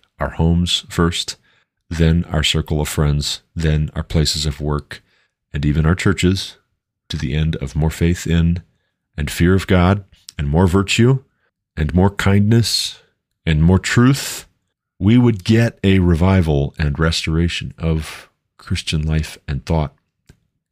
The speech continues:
in this country. And that would be a good thing. And the cynics can keep their cynicism to themselves. I should like to continue on being cheerful about this goal, because I do believe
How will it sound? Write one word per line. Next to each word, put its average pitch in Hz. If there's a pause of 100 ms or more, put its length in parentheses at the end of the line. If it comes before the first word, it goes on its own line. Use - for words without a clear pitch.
(140)
in 71
this 69
country. - (580)
And 92
that 127
would 110
be 110 (640)
a 123
good 110
thing. 101 (800)
And 107
the 107
cynics - (520)
can 104
keep -
their 110
cynicism 80 (400)
to -
themselves. 71
I 92
should -
like - (560)
to -
continue 78
on 71
being 69
cheerful 69
about 69
this 80
goal, 76
because 85
I 95
do 101
believe 80